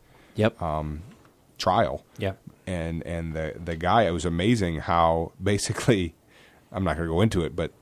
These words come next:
Speaker 2: the, the head lawyer for Simpson basically looked at the jury and said, you know,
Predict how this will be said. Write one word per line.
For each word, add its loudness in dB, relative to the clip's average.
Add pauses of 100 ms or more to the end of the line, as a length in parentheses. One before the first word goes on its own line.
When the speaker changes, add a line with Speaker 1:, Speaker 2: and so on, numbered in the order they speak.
Speaker 2:
the, -4
the -6
head -2 (500)
lawyer 4
for -4 (160)
Simpson 0
basically -4 (520)
looked 0
at -2
the -4
jury 2
and -4
said, -4 (840)
you 2
know, -2